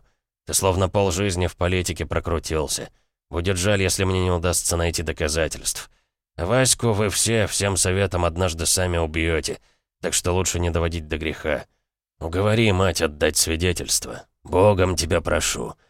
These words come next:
Поверь, так для всех будет лучше. Я, в отличие от тебя, этого ублюдочного дятла прекрасно знаю.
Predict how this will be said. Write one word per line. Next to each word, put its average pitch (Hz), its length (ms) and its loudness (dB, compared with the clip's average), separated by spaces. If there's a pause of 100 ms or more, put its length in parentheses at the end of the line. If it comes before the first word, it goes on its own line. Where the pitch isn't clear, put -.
(300)
Поверь, 107 460 2
так 101 240 0
для 92 160 2
всех 98 320 0
будет 90 260 -2
лучше. 92 460 0 (120)
Я, 98 160 -2
в 107 40 2
отличие 107 480 2
от 95 100 -4
тебя, 101 240 -2
этого 92 360 2
ублюдочного 90 760 0
дятла 85 360 -2
прекрасно 82 580 0
знаю. 80 460 0